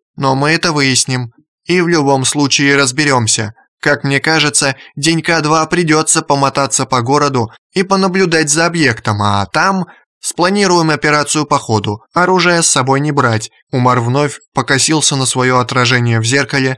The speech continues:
и недовольно нахмурился. «Менты сейчас совсем бешеные стали, как собаки.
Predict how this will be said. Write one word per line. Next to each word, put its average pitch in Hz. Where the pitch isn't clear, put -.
и 147
недовольно 135
нахмурился. 117
«Менты 180
сейчас 180
совсем 170
бешеные 113
стали, 107
как 135
собаки. 143